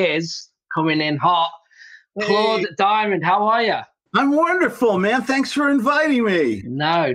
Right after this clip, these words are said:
Speaker 1: thank you. It has been a, a long time. A mentor of mine, we've worked together. Definitely believe in kind of what you teach, and we're gonna dive
Speaker 2: Thank you.
Speaker 1: into that. Just the art of sales. I don't think there's anyone better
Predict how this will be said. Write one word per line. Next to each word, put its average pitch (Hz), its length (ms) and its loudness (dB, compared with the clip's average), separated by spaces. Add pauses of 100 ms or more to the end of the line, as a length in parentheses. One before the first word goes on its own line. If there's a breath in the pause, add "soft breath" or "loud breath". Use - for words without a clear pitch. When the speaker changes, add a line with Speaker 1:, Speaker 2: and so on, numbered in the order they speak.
Speaker 1:
thank 170 380 -2
you. 170 500 0
It 156 300 -6
has 170 200 -2
been 190 380 0
a, 180 300 2
a 170 40 -2
long 180 320 2
time. 175 500 -2
A 135 60 -8
mentor 180 600 0
of 170 80 -2
mine, 175 320 0
we've 147 180 -2
worked 175 320 0
together. 180 500 0 (460 loud breath)
Definitely 180 600 0
believe 165 500 0
in 156 160 0
kind 160 240 0
of 151 60 0
what 151 220 0
you 139 140 -4
teach, 170 400 -2
and 147 80 -2
we're 143 80 -2
gonna 139 280 -2
dive 147 260 2
Speaker 2:
Thank 143 40 -2
you. 143 100 -2
Speaker 1:
into 135 200 -4
that. 120 220 -2 (460 loud breath)
Just 156 220 0
the 156 100 0
art 156 280 0
of 143 80 -6
sales. 170 720 -2 (260)
I 143 40 -6
don't 156 200 -2
think 160 120 -4
there's 151 140 -2
anyone 151 420 0
better 165 480 0